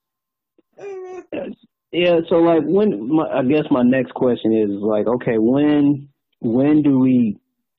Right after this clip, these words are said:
Speaker 2: start running with the torches? When do we start running up to these platforms, these big companies? Like, when is enough,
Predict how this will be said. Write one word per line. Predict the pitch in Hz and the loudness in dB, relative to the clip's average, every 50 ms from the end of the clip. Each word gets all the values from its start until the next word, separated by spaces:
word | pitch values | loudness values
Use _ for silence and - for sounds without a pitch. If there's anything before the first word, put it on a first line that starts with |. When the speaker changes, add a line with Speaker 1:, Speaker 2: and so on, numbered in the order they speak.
| _ _ - - | _ _ -20 -10
Speaker 2:
start | - - 131 127 120 120 110 - | -4 0 0 2 2 0 -2 -2
running | 117 113 123 127 127 123 120 120 120 110 - - | 0 0 2 2 2 2 2 2 2 0 0 -2
with | 120 117 107 - | -2 -2 0 -2
the | 110 | -6
torches? | - - 135 120 113 107 - - - - - - _ _ _ _ _ _ - | -4 -2 0 0 0 -2 -4 -8 -10 -10 -12 -20 _ _ _ _ _ _ -8
When | - 123 123 131 | -4 -2 0 0
do | 135 | 2
we | 135 139 135 127 127 | 2 0 0 -2 -2
start | - 131 127 127 123 120 113 - - | -2 0 2 2 2 0 -4 -4 -2
running | 131 123 123 127 127 127 123 123 | 0 0 2 2 2 2 2 2
up | 120 113 - - | 0 -2 -2 -4
to | 120 | -2
these | 110 113 110 110 107 104 98 98 - _ _ _ - _ _ _ - | 0 0 0 0 0 -2 -6 -10 -12 _ _ _ -20 _ _ _ -4
platforms, | - 131 127 120 120 - 127 120 113 117 113 107 | -2 0 0 0 -2 -2 -2 -2 0 0 0 0
these | 107 107 104 101 107 | 0 0 -2 -2 -4
big | 98 123 123 120 123 - - - | -2 -2 -2 -4 -6 -8 -8 -6
companies? | 135 131 127 127 123 117 110 107 104 104 - - _ _ _ _ _ _ _ _ _ _ _ _ _ _ _ _ | -4 -4 -2 -2 0 0 0 0 -2 -4 -6 -12 _ _ _ _ _ _ _ _ _ _ _ _ _ _ _ _
Like, | - 120 120 | -2 0 2
when | 123 151 175 175 175 | 2 2 4 4 4
is | 160 143 143 | 2 2 2
enough, | 131 131 139 143 139 131 | 2 2 2 2 0 0